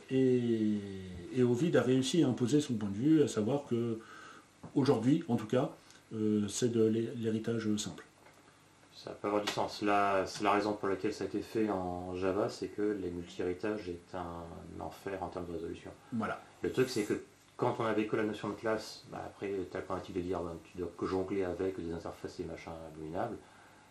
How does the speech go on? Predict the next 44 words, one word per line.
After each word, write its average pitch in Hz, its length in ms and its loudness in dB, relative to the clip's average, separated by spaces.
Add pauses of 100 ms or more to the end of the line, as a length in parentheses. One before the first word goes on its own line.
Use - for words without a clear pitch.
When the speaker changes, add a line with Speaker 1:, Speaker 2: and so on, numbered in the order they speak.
(120)
Speaker 2:
Quand 104 120 0
tu - 120 0
as - 20 2
des 95 100 6
rôles, 120 320 6 (140)
bon, 95 140 -4
quelque - 220 -14
part, 113 300 4
bah, 80 180 -4
c'est - 120 -14
pas 92 80 -2
grave, 101 160 0 (100)
tu - 80 -20
peux 90 80 -8
avoir 85 280 -4
des, 80 260 -10 (240)
une 85 100 -6
hiérarchie - 420 -6
de - 40 -20
classe 90 180 -10
assez - 180 -12
simple 104 300 -4
et 95 40 -12
finalement, 92 440 -10
euh, 76 80 -12 (840)
tout, 101 320 2
euh, 85 280 2
enfin, 85 300 0 (480)
abstraire 101 320 -4
le 92 60 0
plus 95 100 -8
de 95 80 0
choses 98 200 -4
possible 101 300 -4
dans 87 120 -2
des 85 120 -2
rôles 95 300 4
et 95 40 0
que - 120 -6
tu - 100 -14
composes 85 320 -4
à 82 60 -2
la 82 60 -2
demande. 85 240 -6